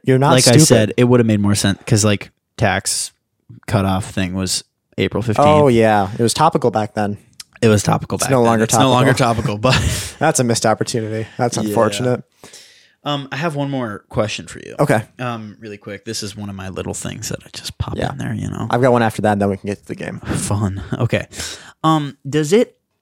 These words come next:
Speaker 2: irritate you when somebody's phone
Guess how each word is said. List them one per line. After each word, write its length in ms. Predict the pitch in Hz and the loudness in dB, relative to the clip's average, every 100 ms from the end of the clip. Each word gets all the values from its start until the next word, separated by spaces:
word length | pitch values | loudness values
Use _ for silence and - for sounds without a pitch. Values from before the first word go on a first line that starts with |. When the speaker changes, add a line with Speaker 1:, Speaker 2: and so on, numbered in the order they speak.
| _ _ _ _ - | _ _ _ _ -2
Speaker 2:
irritate 680 | 147 175 160 - - 101 - | 4 6 6 4 -2 -2 -4
you 380 | 85 - - - _ _ _ _ | -10 -10 -16 -18 _ _ _ _
when 260 | 120 117 117 | 0 0 2
somebody's 640 | - - 123 131 123 110 | 0 2 2 2 2 0
phone 540 | - - 107 104 120 | -4 -2 -2 0 -2